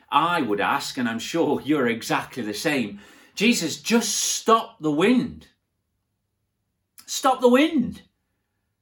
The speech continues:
Stop the water. Calm the water. We've seen you do it before.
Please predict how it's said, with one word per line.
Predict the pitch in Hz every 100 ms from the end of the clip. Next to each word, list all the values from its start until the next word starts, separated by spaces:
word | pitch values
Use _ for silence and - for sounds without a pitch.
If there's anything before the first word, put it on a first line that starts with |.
| _ _ _ _
Stop | - - 254 247
the |
water. | 277 302 330 - 165
Calm | - - 285 294 285 240 196
the |
water. | 202 277 330 - - - -
We've | 220 -
seen | - 311 302
you | 226
do | 196 247
it | 240
before. | 156 151 254 339 - 196 220 247